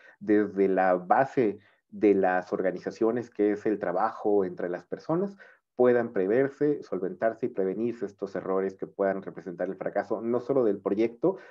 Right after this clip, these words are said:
sino de cualquier emprendimiento o incluso una empresa.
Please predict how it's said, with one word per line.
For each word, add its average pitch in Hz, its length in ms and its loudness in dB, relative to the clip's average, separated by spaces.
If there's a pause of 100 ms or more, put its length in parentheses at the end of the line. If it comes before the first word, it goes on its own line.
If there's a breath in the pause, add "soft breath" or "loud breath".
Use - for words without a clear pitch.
(120)
sino 151 360 -2
de 113 100 0
cualquier 98 360 -2
emprendimiento 101 800 -6
o 95 100 -4
incluso 90 380 -6
una 87 180 -6
empresa. - 400 -12